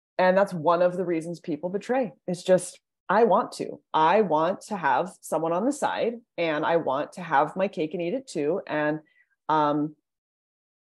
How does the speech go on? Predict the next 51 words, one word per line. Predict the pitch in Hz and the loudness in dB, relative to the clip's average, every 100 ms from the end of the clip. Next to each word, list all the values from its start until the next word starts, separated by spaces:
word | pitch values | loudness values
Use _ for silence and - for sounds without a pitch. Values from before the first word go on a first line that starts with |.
| _ - | _ -18
you | 135 165 170 170 170 170 170 175 190 _ _ _ _ _ - | -8 -2 0 2 2 2 2 -2 -8 _ _ _ _ _ -6
need | 175 | -6
to | |
suck | 165 175 185 | -2 -4 0
that | 214 | 2
up," | 220 - - | 2 -2 -6
right? | 107 170 - - | -2 -2 -4 -6
Uh, | 135 87 | -4 -2
and | 175 | -2
they | 185 | 0
use | 202 208 | 0 0
a | 196 | 2
lot | 175 | 2
of | 175 | 0
excuses, | 185 - 156 117 - - - | -2 -8 -12 -10 -14 -16 -8
like, | 73 - - - | -6 -6 -10 -8
"This | 143 151 | -8 -2
is | |
my | 208 240 | 2 6
gender," | 320 277 247 202 175 | 8 8 8 8 8
or, | 160 | 6
"This | 131 160 | 4 0
is | 170 | -2
how | 208 202 | 2 6
I | 240 | 6
am," | 285 277 247 220 | 6 4 2 2
or, | 175 | 0
"This | 175 | 0
is | - | -8
how | 208 | -6
I | |
was | 185 214 | -6 0
raised." | 240 233 233 _ _ _ - | 4 4 2 _ _ _ -10
But | 202 | -8
at | 196 | -2
the | |
end | 190 | -2
of | 175 | -2
the | 170 | -2
day, | 156 | -2
they | 147 | -4
just | 147 165 | -6 -10
have | 170 | -10
this | 151 151 | -12 -12
core | - - 156 | -8 0 2
belief | 170 160 113 110 - _ - | 4 2 0 -4 -8 _ -6
that | 90 95 92 - - _ _ _ _ _ - | -2 -2 -4 -10 -20 _ _ _ _ _ 2
they're | 151 | 2
entitled | 110 156 175 - 64 | 2 -4 -6 -6 -8
to | - | -8
this. | 73 - - | -10 -10 -16